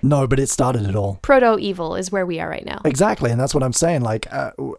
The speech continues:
Speaker 1: in our, in our twenties now,
Speaker 2: Yeah.
Speaker 1: having lived,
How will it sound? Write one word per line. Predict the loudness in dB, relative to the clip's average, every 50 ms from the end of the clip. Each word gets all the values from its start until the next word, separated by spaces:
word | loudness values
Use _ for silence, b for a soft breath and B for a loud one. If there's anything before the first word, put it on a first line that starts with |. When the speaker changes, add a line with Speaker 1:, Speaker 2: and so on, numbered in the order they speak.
| _ -4
Speaker 1:
in | -2 0 0 2
our, | 0 0 0 0 -2 -2 -4
in | -2 -2 0
our | 0 0 -2
twenties | -2 -2 0 0 0 2 0 0 0 0
now, | 0 2 2 0 0 0 0 0 -2 -2 -4 -8 _ _
Speaker 2:
Yeah. | -4 -4 -4 -4 -4 -4
Speaker 1:
having | -2 0 0 2 2 2 2
lived, | 2 0 0 0 -2 -6 -10 -14